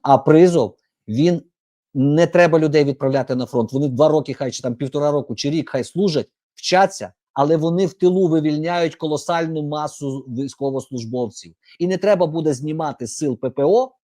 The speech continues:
посилати в окопи. Розуміємо, да, про що ми говоримо? А якраз таки звільнивши тих, хто зараз там і роти охорони, як, як я казав, в кожному воєнкоматі є своя охорона. Ну, так та охорона може спокійно,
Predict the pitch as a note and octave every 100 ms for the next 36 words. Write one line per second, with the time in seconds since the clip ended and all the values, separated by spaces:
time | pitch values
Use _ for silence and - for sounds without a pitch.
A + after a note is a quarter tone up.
0 | _ _ - E3 F3+ E3+ C#3+ C#3 C#3+ D#3
1 | D#3+ - F2+ - _ _ _ _ _ _
2 | C#3 C#3+ E3 C#3+ A2+ G3 F3 - B2 A2
3 | G2+ F2+ - _ _ _ - D3+ E3 F3
4 | G#3 G3+ F#3 E3+ C#3 E3+ E3+ A3 - F#3
5 | D#3+ _ _ - G3 - C#3+ E3 D#3+ -
6 | C#3+ D#3+ F#3 F#3 F3+ F3 F3 D#3 F#3 F3+
7 | E3 D#3+ D3+ E3+ D#3+ E3 D#3+ D#3 D3 C3
8 | F#3 E3+ E3+ E3 E3+ D#3+ F3 F3+ E3 D3
9 | D3+ D#3 D#3 D3 - D3+ B2+ G#2 A#2+ C3
10 | C3+ - E3+ E3 - F3+ F#3 E3 D#3 D3+
11 | - - E3+ D#3+